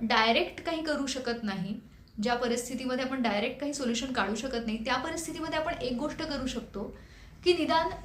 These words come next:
ती परिस्थिती आणखीन बिघडणार नाही, चिघळणार नाही याच्यासाठी काळजी घेणं आणि त्या व्यतिरिक्त आपला आनंद इतर गोष्टींमध्ये शोधणं, याने आपल्याला त्या गोष्टीशी तोंड देण्यासाठी मदत मिळेल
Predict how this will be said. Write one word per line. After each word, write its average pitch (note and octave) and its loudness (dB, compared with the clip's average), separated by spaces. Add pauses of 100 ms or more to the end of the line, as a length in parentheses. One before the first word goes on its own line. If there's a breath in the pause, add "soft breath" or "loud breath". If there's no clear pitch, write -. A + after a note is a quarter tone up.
(140)
ती F4 2
परिस्थिती D#4+ 4
आणखीन C#4 -2
बिघडणार D#4 6
नाही, A3 2
चिघळणार C#4 2
नाही A3 -2 (600)
याच्यासाठी F4+ 6
काळजी C4+ 6
घेणं A#3 2 (680)
आणि C#4+ 4 (680)
त्या D#4+ 12
व्यतिरिक्त F#4+ 4
आपला F4 8
आनंद D#4+ 4
इतर D#4 4
गोष्टींमध्ये C#4+ -2
शोधणं, A3+ 2 (840 soft breath)
याने C4+ 4
आपल्याला C#4 4 (200)
त्या C#4 6
गोष्टीशी D#4+ -2
तोंड F4 0
देण्यासाठी D4+ 2
मदत A3 0
मिळेल E3+ -6